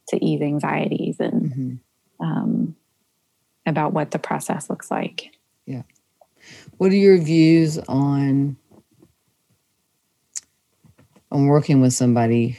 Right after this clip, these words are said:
Speaker 2: who, to help them through their trauma, but not going back t-, to them having to experience it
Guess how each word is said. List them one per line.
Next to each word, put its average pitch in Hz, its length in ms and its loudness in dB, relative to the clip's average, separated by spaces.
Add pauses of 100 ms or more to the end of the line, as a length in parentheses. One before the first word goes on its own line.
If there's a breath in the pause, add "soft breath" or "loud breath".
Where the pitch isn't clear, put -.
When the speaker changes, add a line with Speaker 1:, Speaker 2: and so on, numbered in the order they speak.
(100)
Speaker 2:
who, 120 480 0
to 127 120 -6
help 139 220 -2
them 120 120 0
through 120 120 -2
their 110 140 -2
trauma, 110 640 -4 (2000)
but 131 160 2
not 127 300 4
going 117 280 2
back 107 360 -2 (360)
t-, - 120 -20 (280)
to 113 240 0
them 123 280 0
having 107 320 -2
to 110 260 -4
experience 110 580 -2
it 92 260 -4